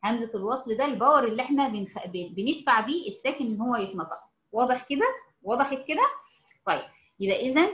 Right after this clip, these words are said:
آه، لما هحط الواو قبل وارجعوا، خلاص أنا مش محتاج همزة الوصل في شيء،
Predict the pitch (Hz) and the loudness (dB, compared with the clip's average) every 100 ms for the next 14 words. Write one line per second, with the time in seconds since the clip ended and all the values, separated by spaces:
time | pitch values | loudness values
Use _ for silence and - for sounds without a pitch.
0 | - _ _ - 180 175 185 196 196 - | -4 _ _ -2 0 2 2 2 2 -2
1 | - - 180 330 415 381 277 277 247 185 | -8 -16 -4 0 2 2 6 6 6 2
2 | - 262 247 196 175 - - - - 202 | 0 2 2 0 0 -2 -10 -16 0 6
3 | 254 247 202 180 170 214 277 359 - 254 | 6 6 2 0 -2 0 2 0 -2 0
4 | 277 262 254 247 - 254 302 277 285 254 | 0 0 0 0 -2 -2 0 4 6 4
5 | - 202 226 185 165 - | 2 -2 -2 -4 -10 -10